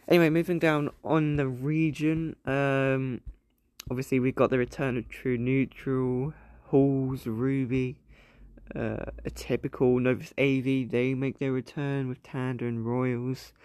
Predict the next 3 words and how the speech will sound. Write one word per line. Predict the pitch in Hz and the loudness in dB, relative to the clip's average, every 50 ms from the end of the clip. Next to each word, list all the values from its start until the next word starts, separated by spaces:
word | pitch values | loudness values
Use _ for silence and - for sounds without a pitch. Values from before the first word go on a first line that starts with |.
| - - - - - _ _ _ _ _ | -20 -20 -20 -20 -20 _ _ _ _ _
Elevate, | - 123 131 139 139 135 127 139 139 135 135 135 123 - - _ - _ _ | 2 4 4 4 4 2 2 2 2 4 2 2 0 -2 -6 _ -20 _ _
uh, | - 143 131 120 110 104 107 104 - - - - - - | -6 -4 -4 -2 -2 -4 -4 -6 -8 -10 -12 -16 -14 -14
they | - 202 196 123 123 123 120 120 117 110 - | -8 -2 2 2 4 4 4 2 2 0 -2